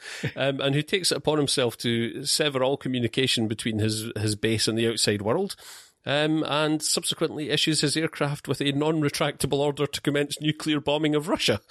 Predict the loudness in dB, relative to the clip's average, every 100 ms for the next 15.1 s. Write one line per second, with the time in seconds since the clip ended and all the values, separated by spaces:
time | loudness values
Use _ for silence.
0 | -10 -6 -6 -4 -4 0 0 2 2 0
1 | -2 -2 0 0 0 0 0 0 -2 -2
2 | 0 2 0 0 -2 0 0 0 2 0
3 | 0 0 2 0 0 0 0 0 2 2
4 | 2 2 0 0 0 0 0 0 0 0
5 | 0 0 0 0 0 0 0 0 -4 -6
6 | -18 -18 -12 -2 0 0 -2 0 0 0
7 | 0 0 0 0 -2 0 0 0 0 -2
8 | -4 0 0 0 0 0 0 0 -2 0
9 | -2 -4 -2 -2 0 -2 -2 -2 0 2
10 | 2 2 2 0 -4 -6 -6 -10 -8 -4
11 | -2 0 0 0 0 0 0 0 0 0
12 | 0 -2 -2 0 0 0 0 2 0 0
13 | -4 -2 -4 -2 -2 0 0 0 0 0
14 | 2 0 0 -2 -2 0 -2 0 0 0